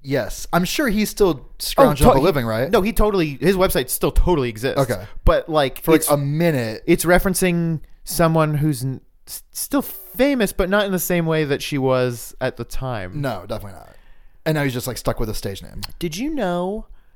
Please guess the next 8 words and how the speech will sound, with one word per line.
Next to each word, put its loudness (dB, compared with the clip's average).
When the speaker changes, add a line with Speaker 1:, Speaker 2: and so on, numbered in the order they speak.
Speaker 2:
that -2
Kim -6
Kardashian -8
was -4
Paris -4
Hilton's -6
personal -2
assistant? -10